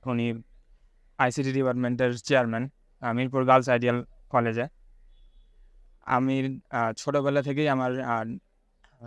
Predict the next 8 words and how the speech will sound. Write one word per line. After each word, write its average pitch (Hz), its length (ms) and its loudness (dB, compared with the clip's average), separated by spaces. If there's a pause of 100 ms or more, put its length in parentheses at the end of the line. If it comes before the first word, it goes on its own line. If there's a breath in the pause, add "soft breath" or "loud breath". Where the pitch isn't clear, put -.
(360)
পেপার 139 260 4
পড়া 135 400 2
এবং, 120 340 -2 (560)
আহ, 113 240 0
খবর 135 360 0
দেখার 131 240 0
একটা 131 280 -4
ইয়া 123 220 -2